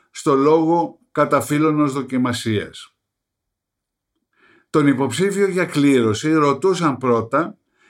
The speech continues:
σε ποια εισοδηματική τάξη ανήκει, ποιον τέλος τελεί,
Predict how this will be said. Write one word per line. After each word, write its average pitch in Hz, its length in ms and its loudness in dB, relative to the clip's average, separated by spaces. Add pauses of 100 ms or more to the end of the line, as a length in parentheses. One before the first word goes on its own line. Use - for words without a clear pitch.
(120)
σε - 240 -2
ποια 202 340 0
εισοδηματική 127 960 -2
τάξη 120 640 -4
ανήκει, 120 840 0 (1400)
ποιον 160 580 2 (220)
τέλος 131 760 2 (240)
τελεί, 113 680 0